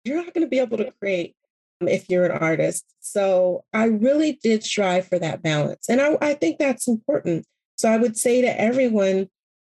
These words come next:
you know, I, I like to counsel my students and I tell them when they're graduating, like, have a one-year plan, have a five-year plan, have a ten-year plan.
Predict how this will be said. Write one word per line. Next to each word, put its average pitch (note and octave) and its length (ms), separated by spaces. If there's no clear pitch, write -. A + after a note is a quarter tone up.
you C4 80
know, C4 120
I, C#4 340
I C#4+ 280
like A#3 440
to G3 500
counsel G#3 560
my F3+ 220
students F#3 540
and E3+ 80
I E3+ 60
tell F3 220
them E3+ 140
when E3 120
they're E3 120
graduating, E3+ 500
like, D#3+ 180
have F#4 140
a D#4 60
one-year A#3 560
plan, A#3 500
have C4 100
a A3+ 60
five-year G3 460
plan, F#3+ 380
have F3+ 180
a F3 60
ten-year F3 540
plan. - 380